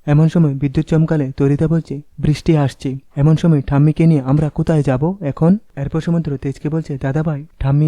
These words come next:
যেটি মার কথা ভেবে এবার মেনে যায় তুই, চল।" এরপর তেজ বলছে, "না, না,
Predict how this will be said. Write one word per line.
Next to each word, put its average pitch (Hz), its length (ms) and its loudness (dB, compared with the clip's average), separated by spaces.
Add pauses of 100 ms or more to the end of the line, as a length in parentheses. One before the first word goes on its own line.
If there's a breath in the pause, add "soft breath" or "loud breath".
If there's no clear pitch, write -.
যেটি 143 260 -2 (280)
মার 135 240 -2
কথা 147 240 -2
ভেবে 151 240 0 (200)
এবার 147 240 2
মেনে 143 240 4
যায় 135 260 0
তুই, 135 140 0 (200)
চল।" 139 260 -2 (300)
এরপর 151 260 -4
তেজ 151 280 -4
বলছে, 160 220 -4 (120)
"না, 143 140 0
না, 147 80 -4